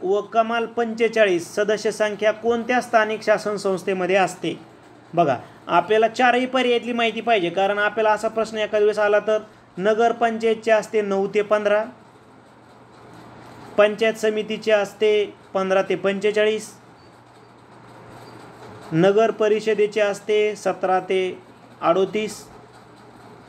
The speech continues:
आणि ग्रामपंचायतची महाराष्ट्रामध्ये आहे सात ते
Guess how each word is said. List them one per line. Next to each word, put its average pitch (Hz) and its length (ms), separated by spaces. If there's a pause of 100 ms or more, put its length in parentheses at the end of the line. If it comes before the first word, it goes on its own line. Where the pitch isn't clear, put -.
(1080)
आणि 175 200
ग्रामपंचायतची 208 880
महाराष्ट्रामध्ये 220 880
आहे 202 400 (680)
सात 190 180
ते 226 480